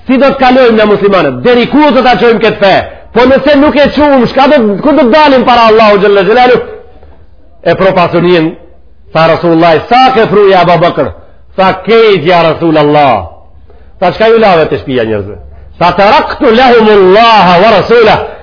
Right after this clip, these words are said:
Tha, "Ja u lash Allahun edhe pejgamberin alayhi salatu wassalam." Fëmijëve të mi. Ki sa ka pru? Kejt. Sa ka pas për shtetit vet? Kejt. Ti sa ke dhon?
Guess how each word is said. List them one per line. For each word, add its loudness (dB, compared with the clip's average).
Tha, 0
"Ja 2
u -2
lash 0
Allahun 0
edhe 0
pejgamberin -2
alayhi -4
salatu -10
wassalam." -18
Fëmijëve -2
të -10
mi. -4
Ki -2
sa 0
ka 0
pru? -2
Kejt. -2
Sa 0
ka 0
pas 0
për 0
shtetit 0
vet? 0
Kejt. -2
Ti 0
sa 0
ke 0
dhon? 0